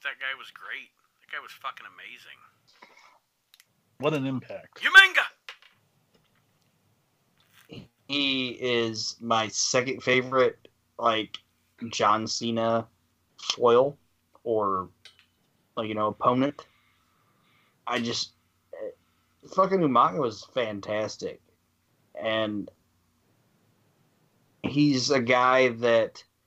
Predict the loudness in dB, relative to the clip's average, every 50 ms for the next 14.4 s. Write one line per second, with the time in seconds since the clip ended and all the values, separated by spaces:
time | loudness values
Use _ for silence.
0 | _ _ _ _ _ _ _ _ _ _ _ _ _ _ _ _ -20 _ _ _
1 | _ -4 -2 2 2 2 2 2 2 0 0 -2 -4 -8 -8 -10 -10 -10 -10 -8
2 | -6 -6 -4 -4 -2 0 0 0 0 0 -2 -4 -4 -6 -8 -10 -10 -8 -4 -2
3 | 0 0 0 0 0 -2 -2 -2 -2 -2 -2 -4 -6 -4 -6 -6 -6 -10 -14 -18
4 | _ _ -8 -2 2 4 4 4 4 0 -4 -8 -6 -2 0 2 2 4 4 4
5 | 6 6 4 4 2 0 -4 -8 -20 _ _ _ _ _ _ -4 0 2 2 4
6 | 2 2 2 4 4 4 4 2 0 0 0 2 2 4 4 2 -2 -4 -6 -2
7 | 0 2 2 2 2 0 0 0 2 4 4 4 2 2 2 0 0 0 0 -2
8 | -2 -2 -2 -4 -12 -8 -6 -6 -4 -2 0 2 4 4 4 4 4 2 2 4
9 | 2 0 -2 _ _ _ _ _ _ _ _ _ _ _ _ _ _ _ _ _
10 | _ -20 -20 -20 -20 _ _ _ _ _ _ _ _ _ _ -12 -10 -8 -6 -4
11 | -4 -4 -4 -4 -6 -8 -10 -10 -14 -18 -20 _ _ _ _ _ _ _ _ _
12 | _ _ _ _ _ _ _ _ _ _ _ _ _ _ _ _ _ _ _ _
13 | _ _ _ _ _ _ _ _ _ _ -20 _ _ _ _ -20 -16 -10 -8 -4
14 | -4 -2 -2 -2 -2 -2 -6